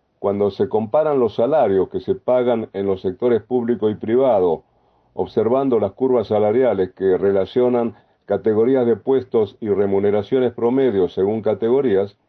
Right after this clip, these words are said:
se puede constatar que el Estado paga en general salarios bastante mayores que el sector privado en las categorías más bajas y en cambio, eh, son muy inferiores en las más altas, lo cual refleja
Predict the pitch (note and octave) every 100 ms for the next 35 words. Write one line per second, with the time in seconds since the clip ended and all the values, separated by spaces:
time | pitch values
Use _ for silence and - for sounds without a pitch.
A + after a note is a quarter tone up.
0 | _ - A#2 G#2 D#3+ D#3 - _ _ B2
1 | A#2+ - C3 C#3+ D#3+ D3+ B2+ B2 A2+ G#2+
2 | D3 D3+ C#3 - D3 C#3 B2+ B2 A#2 A#2+
3 | C3+ - A2+ B2+ C3 A2+ G#2 D3 D3+ C#3+
4 | B2+ A2+ C3 B2 A2 G#2 F#2 G2+ F#2 A#2+
5 | G2 B2 B2+ C3 C3+ - G#2+ G#2 G#2+ F#2+
6 | G#2+ A2+ C3 B2 C3 B2+ G#2+ F#2+ G#2+ A2
7 | _ _ _ _ _ - A#2+ C3+ E3 D3+
8 | C#3 D3 D3+ - _ _ _ A2 G#2+ -
9 | C#3+ C#3+ D#3+ D3+ C#3 D3 D3 D3 D3+ C3+
10 | B2+ C3+ D3 F3 B2+ E2+ D#2+ D2+ F2 G2
11 | F#2+ A#2 B2+ C3+ _ _ _ - G#2 A#2
12 | B2+ B2 B2 B2